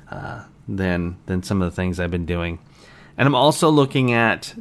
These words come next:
doing another animation. This time I'm gonna follow the Monster Hunter Ophelia thing. So if you wanna know anything more about that, it showed up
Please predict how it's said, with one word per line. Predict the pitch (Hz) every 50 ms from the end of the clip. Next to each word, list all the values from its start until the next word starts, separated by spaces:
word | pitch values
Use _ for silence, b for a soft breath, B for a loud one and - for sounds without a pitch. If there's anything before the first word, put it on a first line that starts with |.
| 156
doing | 120 123 127 127 123 120
another | 120 123 123 123 127
animation. | 123 120 117 117 113 123 131 135 120 - - 104 90 87
This | 95 98 - -
time | - - 107 104 101 98
I'm | 95 95 92
gonna | 98 98 98
follow | 92 - 107 101 101 101 98
the | 90 98 95 92 87
Monster | 90 101 104 101 95 - - 101
Hunter | 95 110 107 104 98 - 107
Ophelia | 104 107 101 - - 175 180 165 147 123 110
thing. | 98 - 107 98 78 73 78 - _ - - -
So | - - 131 120 117 -
if | - 104 104 104
you | 117 113
wanna | 117 120 120 117
know | 113 110 110
anything | 107 139 139 135 120 - 120 120
more | 120 120 117 113 107
about | 92 90 87 87 - -
that, | 120 123 135 127 110 92 80 - - -
it | 135 135 135
showed | - - - 151 143 147 147 135
up | 123 120 120 - -